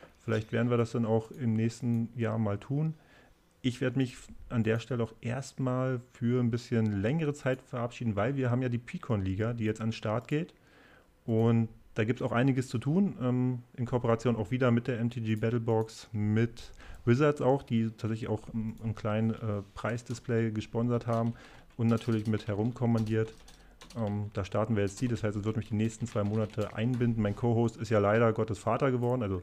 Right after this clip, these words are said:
Glückwunsch dazu trotzdem, aber für mich ist es schlecht, weil sonst könnte er halt zwischendurch noch eine Folge reinbringen. Das heißt aber, ich werde wahrscheinlich die nächsten zwei Monate eher mit der Precon-Liga zu tun haben. Genau. Und, ähm, also nochmal herzlichen Dank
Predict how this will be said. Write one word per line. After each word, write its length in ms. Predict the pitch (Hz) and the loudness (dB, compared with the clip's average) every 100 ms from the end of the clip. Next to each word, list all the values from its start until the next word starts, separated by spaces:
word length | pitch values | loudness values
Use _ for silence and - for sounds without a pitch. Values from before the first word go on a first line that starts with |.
| - - | -8 -2
Glückwunsch 380 | 117 - 110 - - _ | 0 4 2 0 -18 _
dazu 360 | 113 104 104 - | -2 2 2 2
trotzdem, 360 | - 135 - | 4 4 6
aber 120 | 110 101 | 4 4
für 120 | 107 | 4
mich 160 | 123 | 4
ist 80 | 139 | 6
es 100 | 110 | 2
schlecht, 340 | - 117 139 - | 2 2 2 2
weil 220 | 107 101 | 2 2
sonst 260 | - 110 | 0 -2
könnte 200 | - 107 | 0 -2
er 160 | 104 107 | 0 2
halt 200 | 107 104 | 0 -2
zwischendurch 460 | - 120 107 110 110 | -6 0 2 2 4
noch 100 | 107 | 2
eine 100 | 104 | 0
Folge 640 | - 120 143 131 127 117 - | 0 2 4 2 -2 -10 -2
reinbringen. 420 | 135 131 131 139 - - - - - - | 0 2 2 0 -4 -20 -20 -20 -20 -6
Das 100 | - | -2
heißt 160 | 107 | 0
aber, 120 | 107 | 0
ich 140 | 101 - | -2 -4
werde 120 | 101 | -2
wahrscheinlich 360 | 98 104 98 98 | -2 -2 -4 -6
die 120 | 98 | -4
nächsten 300 | 98 95 110 | -4 -4 -8
zwei 160 | - | -4
Monate 300 | 95 95 95 | -2 -2 -4
eher 380 | - 117 - - - _ | -10 -16 -12 -12 -12 _
mit 100 | 110 | 0
der 60 | 104 | 0
Precon-Liga 600 | - 160 123 101 98 95 | 0 0 2 2 2 0
zu 100 | 90 | -2
tun 180 | 101 | 0
haben. 120 | 117 147 - _ _ _ _ _ _ - - _ | 0 0 -10 _ _ _ _ _ _ -20 -20 _
Genau. 220 | - 113 92 - - - | 4 4 4 -12 -20 -2
Und, 400 | 113 110 113 - | 4 6 6 4
ähm, 180 | 107 104 | -2 2
also 160 | 107 98 | 0 2
nochmal 240 | 92 92 | 0 0
herzlichen 340 | 87 107 107 | -4 -4 -4
Dank 240 | 101 107 | 0 -2